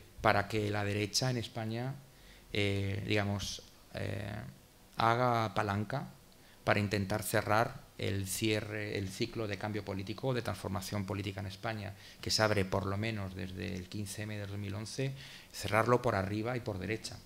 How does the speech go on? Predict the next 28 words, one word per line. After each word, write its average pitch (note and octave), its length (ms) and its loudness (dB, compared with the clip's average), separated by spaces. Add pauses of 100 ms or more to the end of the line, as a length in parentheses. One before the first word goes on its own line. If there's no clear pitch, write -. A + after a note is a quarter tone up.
por G2 120 -8
decirlo F#2+ 280 -8
de G2 60 -6
una G2+ 120 -6
manera F#2+ 340 -6
muy, F#2 380 -4
muy F#2+ 160 -6
rápida. F#2 460 -4 (560)
Eh, G2 420 2 (480)
hay - 80 0
que A#2 120 4
decir, B2 600 6
yo A#2 80 -4
no A2 80 2
sé G2+ 100 0
si A2 120 0
aquí G#2 160 -2
es G#2 100 -4
tan G#2+ 140 -2
conocido G#2+ 380 -2
en G#2 60 0
Argentina, G#2+ 800 0
que G2+ 320 -2
ese, G#2 460 2 (340)
eh, - 220 -6
esa - 160 -2
especie A2 340 2
de, G2+ 600 0